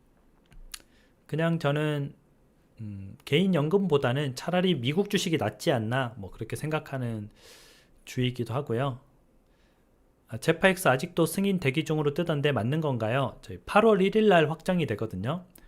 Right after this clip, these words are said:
그래서 이십, 이십삼 일까지 신청을 받고요. 나머지는 이제 맞춰보는 기간이거든요. 여러분들이, 어, 신청하신 수량과,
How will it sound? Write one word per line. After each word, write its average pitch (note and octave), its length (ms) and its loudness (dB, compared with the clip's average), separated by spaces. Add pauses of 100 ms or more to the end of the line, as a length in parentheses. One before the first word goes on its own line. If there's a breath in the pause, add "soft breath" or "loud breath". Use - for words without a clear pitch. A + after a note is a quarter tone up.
(340 soft breath)
그래서 G2 500 -12 (380 loud breath)
이십, E3 380 -4 (160)
이십삼 F#3 580 0
일까지 G#3+ 480 2
신청을 F3+ 460 -2
받고요. B2+ 540 -4 (280 soft breath)
나머지는 F3 640 2
이제 A#2+ 540 -2 (100)
맞춰보는 G3 560 2
기간이거든요. B2+ 760 -4 (120)
여러분들이, C3 720 0 (520 soft breath)
어, F#2+ 220 -14
신청하신 F3 720 0
수량과, F3 680 0